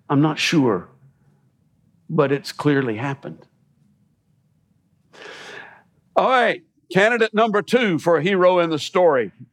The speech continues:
<clears throat> Once again, I may be a little biased in my presentation. And then comes the, the official, Ebed-Melech. Uh, Jeremiah had been thrown into this cistern to die. But,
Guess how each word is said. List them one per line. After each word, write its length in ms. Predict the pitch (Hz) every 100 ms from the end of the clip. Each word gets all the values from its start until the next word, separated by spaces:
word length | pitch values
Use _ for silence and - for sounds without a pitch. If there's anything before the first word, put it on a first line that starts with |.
| _ -
<clears throat> 800 | 220 196 131 - - - _ _
Once 200 | 135 120
again, 200 | 135 131
I 60 | 113
may 180 | 123
be 160 | 123 131
a 60 | 123
little 220 | 131 123
biased 440 | 117 113 120 -
in 60 | 123
my 100 | 110
presentation. 680 | 104 113 101 104 92 - - _ - - - - - - - 180
And 180 | 180
then 240 | 190 294 277
comes 420 | 240 233 220 151
the, 600 | 202 147 196 196 190 185 196
the 180 | 170 185
official, 600 | 143 - 196 - 117 82 _ _ _ _ _
Ebed-Melech. 1040 | - 180 196 190 170 170 143 143 - - - _ _ _ _ - _ -
Uh, 480 | 151 139 135 123 113 110 _ _ _ _ _ - 151
Jeremiah 640 | 156 220 208 202 196 202
had 160 | 175 175
been 200 | 180 165
thrown 360 | - 202 208
into 240 | 202 185 180
this 220 | 180 160
cistern 600 | - 220 - 196 165 143 -
to 100 | 170
die. 540 | 135 165 151 110 90 _ _ _ _ - - - - - - - -
But, 460 | 113 233 226 127